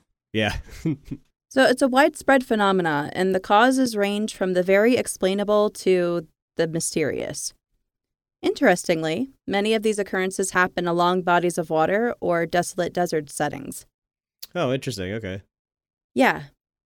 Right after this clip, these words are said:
Speaker 2: So scientists have come up with all sorts of theories for the causes of these sounds.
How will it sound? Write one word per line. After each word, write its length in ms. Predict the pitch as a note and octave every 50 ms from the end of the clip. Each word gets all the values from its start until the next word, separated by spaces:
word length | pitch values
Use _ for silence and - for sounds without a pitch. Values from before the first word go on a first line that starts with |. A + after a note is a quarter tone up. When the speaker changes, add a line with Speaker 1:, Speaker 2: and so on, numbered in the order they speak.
| _ _ _ _ _ _ _ _ _ _ _ -
Speaker 2:
So 180 | - B3 A#3+ A#3+
scientists 560 | - - D4+ F4+ G#4 G#4+ - - D#4 D4 -
have 160 | D4+ B3 -
come 160 | - - B3+
up 140 | A#3 A#3 A3+
with 140 | A3+ G3 - -
all 300 | - F#3 G3 G3+ A3 G#3+
sorts 360 | - - G3+ G3 F#3+ F#3+ -
of 100 | G3 F#3+
theories 440 | - F3+ E3+ D#3+ D#3+ D#3+ E3 D#3+ -
for 120 | - E3+
the 100 | D#3+ D#3+
causes 400 | - - D#3+ D3+ D3 E3 D#3 E3
of 100 | D#3+ D3
these 160 | D#3 D#3 D#3
sounds. 500 | - - D#3 A#2 B2+ G#2 - - - -